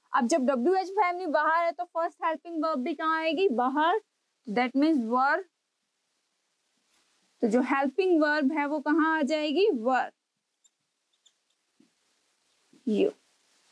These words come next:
ठीक है, तो by whom were you taught? ठीक है, किसके द्वारा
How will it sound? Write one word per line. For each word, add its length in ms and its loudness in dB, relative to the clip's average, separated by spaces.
ठीक 160 2
है, 120 2
तो 140 2
by 360 0
whom 500 2
were 320 2
you 300 0
taught? 540 -2
ठीक 120 -6
है, 180 2
किसके 440 2
द्वारा 520 2